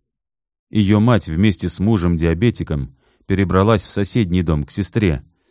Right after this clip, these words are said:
взяв маленького Руслана, пока с мальчиком что-нибудь не случилось. По общему участку бродили какие-то маргинальные личности.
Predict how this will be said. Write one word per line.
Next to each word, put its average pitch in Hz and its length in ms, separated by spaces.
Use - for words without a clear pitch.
взяв 87 380
маленького 92 520
Руслана, 90 640
пока 87 200
с - 120
мальчиком 85 480
что-нибудь 78 500
не 85 60
случилось. 80 720
По 82 80
общему 101 400
участку 98 580
бродили 82 480
какие-то 82 460
маргинальные 80 760
личности. 92 800